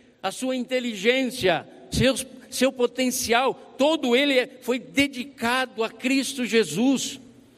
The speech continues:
Não era alguém que, como muitos de nós,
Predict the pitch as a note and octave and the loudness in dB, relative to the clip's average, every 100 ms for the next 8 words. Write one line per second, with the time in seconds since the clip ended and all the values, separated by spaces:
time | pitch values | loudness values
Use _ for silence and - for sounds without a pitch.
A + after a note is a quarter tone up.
0 | _ _ _ _ - D4 D4 D#4 D4 C4 | _ _ _ _ 0 4 4 4 4 2
1 | A3+ F#3 D4+ D4 G#3+ D3+ - B3 C4+ - | 0 2 4 4 0 -6 -2 0 0 -2
2 | D4+ C#4+ C4 B3 D#4 G4 F4 B3 F#3+ A3 | 0 2 0 2 4 4 0 -4 -2 0
3 | A3+ D4 A3+ - | 2 2 0 -4